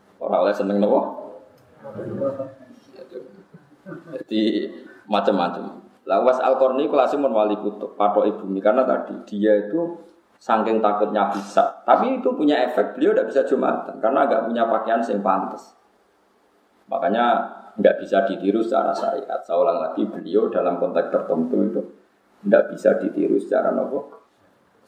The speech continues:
Tapi itu biasa dalam khazanah ilmu kewalian itu ada perilaku tertentu yang harus diakui benar, tapi secara konteks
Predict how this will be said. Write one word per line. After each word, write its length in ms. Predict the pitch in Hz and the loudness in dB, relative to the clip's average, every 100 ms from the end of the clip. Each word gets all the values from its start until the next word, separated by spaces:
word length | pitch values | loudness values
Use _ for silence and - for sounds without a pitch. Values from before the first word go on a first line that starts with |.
| - - _ _ _ _ _ - | -20 -20 _ _ _ _ _ -8
Tapi 240 | - 143 | 0 0
itu 160 | - - | 2 0
biasa 560 | 117 101 107 170 - | 2 2 2 2 2
dalam 320 | 107 98 98 95 | 2 2 0 0
khazanah 560 | 92 95 92 87 - | 0 2 0 -2 0
ilmu 400 | 92 92 90 - | 0 2 -2 -2
kewalian 480 | 87 - 87 82 80 | 0 0 0 -4 -2
itu 160 | 76 85 | -2 -2
ada 480 | - 85 82 78 | -2 0 4 2
perilaku 480 | - 90 85 - 87 | 0 0 0 0 -2
tertentu 720 | 101 - 82 - 107 185 202 - - _ _ _ | 0 0 0 2 4 4 0 -10 -20 _ _ _
yang 160 | 101 98 | 0 2
harus 240 | 90 92 | 2 0
diakui 480 | - - - 92 87 | 0 0 0 -2 -4
benar, 720 | - - 90 - - - - - | -6 -4 0 0 -2 -8 -14 -2
tapi 400 | - - - 135 | -2 2 0 -2
secara 480 | - 101 95 98 - | -4 -2 0 0 0
konteks 400 | 95 95 92 | -2 -2 0